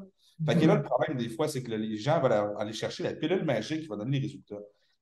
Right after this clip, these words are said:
Speaker 1: Puis c'est pas si fort. Ben, pas que c'est pas si fort, c'est pas vrai, ça dépend du dosage. Mais c'est que, puis là, le dosage, ça aussi, on, parce qu'il y a beaucoup de choses là-dedans, là. Le,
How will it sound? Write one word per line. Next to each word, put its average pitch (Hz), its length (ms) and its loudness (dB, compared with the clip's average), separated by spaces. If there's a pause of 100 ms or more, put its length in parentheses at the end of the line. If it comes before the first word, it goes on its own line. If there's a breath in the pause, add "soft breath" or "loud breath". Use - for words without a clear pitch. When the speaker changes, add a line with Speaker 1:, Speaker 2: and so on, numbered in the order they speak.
Speaker 1:
Puis 196 140 -2
c'est 170 240 -2
pas 349 140 0
si - 400 -2
fort. 170 420 4
Ben, 117 160 0
pas 165 80 -6
que - 60 -8
c'est - 100 -12
pas 98 100 -10
si - 140 -14
fort, 98 260 -8
c'est - 60 -20
pas 110 80 -6
vrai, 107 140 -6
ça - 220 -16
dépend 107 180 -8
du 95 80 -8
dosage. 117 400 0 (260 loud breath)
Mais 117 80 -2
c'est 139 160 2
que, - 480 2 (840)
puis 131 100 4
là, 139 60 10
le 139 100 8
dosage, 127 680 6 (120)
ça - 180 -6
aussi, 120 260 -4
on, 104 180 0 (240)
parce 107 120 -6
qu'il 113 120 -6
y - 20 -8
a - 40 -6
beaucoup - 160 -8
de - 40 -12
choses 139 180 2
là-dedans, 107 240 2
là. 147 140 -4 (280 loud breath)
Le, 120 380 2